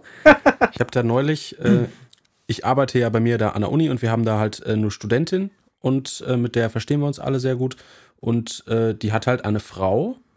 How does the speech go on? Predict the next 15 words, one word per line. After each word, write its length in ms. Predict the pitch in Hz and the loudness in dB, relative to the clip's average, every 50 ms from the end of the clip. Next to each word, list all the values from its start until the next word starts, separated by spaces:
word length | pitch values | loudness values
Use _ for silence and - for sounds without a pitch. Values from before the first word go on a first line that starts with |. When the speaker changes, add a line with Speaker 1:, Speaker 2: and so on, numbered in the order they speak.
| _ _ _ | _ _ _
Speaker 1:
und 200 | - 123 127 127 | -4 -2 -2 0
dann, 320 | - 127 131 131 131 131 - - | 0 0 0 0 0 -2 -2 -2
äh, 60 | 127 | 0
hab 280 | 127 127 113 113 123 131 | 0 0 0 0 0 -2
ich 120 | 120 - | -2 -2
da 200 | - 127 123 120 | 0 0 0 0
irgendwie 320 | - 127 131 127 - - 123 | 0 -2 -2 -4 -2 -2 -2
mal 320 | 120 120 120 120 113 - - - - - - - | -2 0 0 -2 -2 -4 -8 -12 -16 -18 -18 -20
was, 400 | - 139 - 123 120 - - - | -20 -4 -4 -2 -2 -2 -6 -10
äh, 140 | - 113 113 | -10 -10 -8
von 160 | - 117 113 | -6 -4 -2
ihr 100 | 110 101 | -2 -2
erzählt 400 | 101 107 - - - 139 180 185 | -2 -4 -4 -4 -4 -4 -4 -4
oder 220 | 175 160 156 156 143 | -4 -2 -2 -2 -2
so. 160 | 151 180 | -2 -4